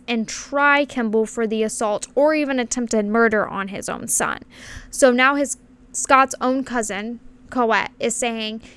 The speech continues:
if your prosecutors had looked into how bad Justin's accident was,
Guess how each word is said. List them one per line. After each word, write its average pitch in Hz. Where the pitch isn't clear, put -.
if 254
your 247
prosecutors 262
had 233
looked 233
into 240
how 247
bad 226
Justin's 226
accident 240
was, 262